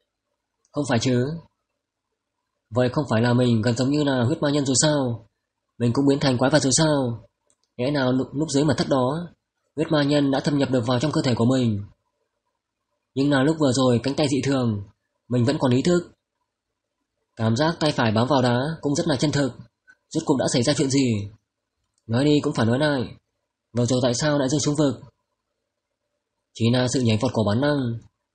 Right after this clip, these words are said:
nhưng lại giống như là mũi tên đã ngắm sẵn rồi, hoàn toàn không thể dừng lại được.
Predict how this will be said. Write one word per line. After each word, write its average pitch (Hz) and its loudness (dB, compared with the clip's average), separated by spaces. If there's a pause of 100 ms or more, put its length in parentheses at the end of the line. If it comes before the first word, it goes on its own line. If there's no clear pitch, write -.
(100)
nhưng 135 -2
lại 131 0
giống 127 0
như 156 4
là 135 2
mũi 131 2
tên 139 0 (260)
đã 127 -2
ngắm 139 -2
sẵn 156 -4
rồi, 131 0 (440)
hoàn 120 0
toàn 127 0
không 160 -2
thể 123 0
dừng 123 0
lại 127 0
được. 131 -2